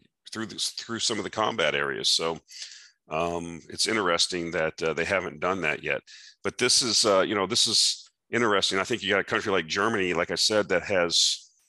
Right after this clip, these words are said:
starting to get buyer's remorse now. They, they, you know, they're, they've, they've, they've, I think people are starting to think this through, and I'm hopeful that, uh, this will lead to some pressure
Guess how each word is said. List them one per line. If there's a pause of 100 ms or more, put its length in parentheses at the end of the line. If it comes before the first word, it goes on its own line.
(640)
starting
to
get
buyer's
remorse
now.
They,
they, (420)
you
know,
they're,
they've, (240)
they've, (160)
they've, (1600)
I
think (340)
people
are
starting
to
think
this
through, (480)
and
I'm
hopeful
that,
uh,
this
will
lead
to
some
pressure